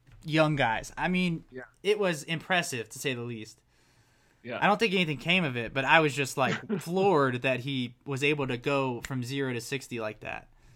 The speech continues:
Speaker 2: Yeah.
Speaker 1: Uh,
Speaker 2: And, and he was the, the kid covering him was probably half his age.
Speaker 1: pr-, or,
Speaker 2: So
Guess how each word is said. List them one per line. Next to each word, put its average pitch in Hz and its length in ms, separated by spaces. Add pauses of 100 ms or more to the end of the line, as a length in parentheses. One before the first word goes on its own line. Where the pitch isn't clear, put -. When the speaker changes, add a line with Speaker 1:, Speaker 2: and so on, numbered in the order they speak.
(600)
Speaker 2:
Yeah. 127 280 (640)
Speaker 1:
Uh, - 20 (180)
Speaker 2:
And, 120 160 (120)
and 139 140
he 135 60
was 127 160 (160)
the, 139 100
the 117 200
kid 160 300
covering 160 320
him 131 80
was 127 120
probably 143 280
half 135 300
his 135 160
age. 165 260 (420)
Speaker 1:
pr-, - 180
or, 120 200
Speaker 2:
So - 40